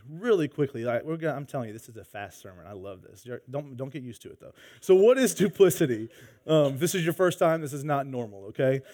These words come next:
So just, anyway. Um, but what is duplicity?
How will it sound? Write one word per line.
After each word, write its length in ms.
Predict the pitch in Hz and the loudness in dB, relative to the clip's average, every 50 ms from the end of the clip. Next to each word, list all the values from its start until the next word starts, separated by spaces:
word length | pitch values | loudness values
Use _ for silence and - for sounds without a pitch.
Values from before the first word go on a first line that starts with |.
| - _ - | -20 _ -4
So 500 | - - 156 139 131 123 123 123 117 113 _ _ _ _ - - 95 - - - - 147 147 120 | 0 2 4 4 4 2 2 -2 -6 -10 _ _ _ _ -20 -20 -20 -20 -20 -20 -18 -16 -14 -12
just, 260 | 135 127 - - _ 95 127 _ - 127 _ _ _ _ _ _ _ _ _ | -12 -12 -14 -16 _ -20 -20 _ -20 -20 _ _ _ _ _ _ _ _ _
anyway. 240 | - 139 110 80 - - _ - - - - _ - | -14 -14 -14 -14 -18 -20 _ -20 -20 -20 -12 _ 2
Um, 380 | 165 165 156 151 135 131 123 131 - - | 4 4 4 4 0 -2 -8 -12 -16 -2
but 120 | - - 196 | 2 4 4
what 200 | 202 226 233 240 | 6 4 4 2
is 120 | 233 185 | 2 0
duplicity? 680 | - 208 190 - 190 180 - - 139 113 107 101 104 | -2 -6 -2 0 0 0 0 -2 -6 -12 -12 -14 -16